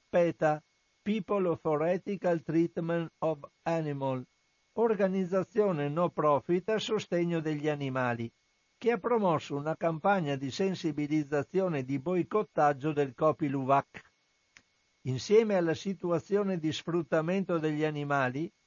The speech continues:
un investigatore di questa associazione ha documentato come la descrizione sulle etichette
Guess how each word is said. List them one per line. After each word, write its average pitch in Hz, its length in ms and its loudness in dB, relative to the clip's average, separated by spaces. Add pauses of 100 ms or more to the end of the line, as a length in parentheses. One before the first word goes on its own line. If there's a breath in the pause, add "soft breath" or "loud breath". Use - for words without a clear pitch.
(300)
un 170 200 0
investigatore 180 1120 -2
di 127 120 -6
questa - 340 -4
associazione 156 920 -4
ha 180 60 0
documentato 180 1080 -2
come 190 360 -2
la 160 120 0
descrizione 175 920 -2
sulle 170 380 -2
etichette 160 800 -4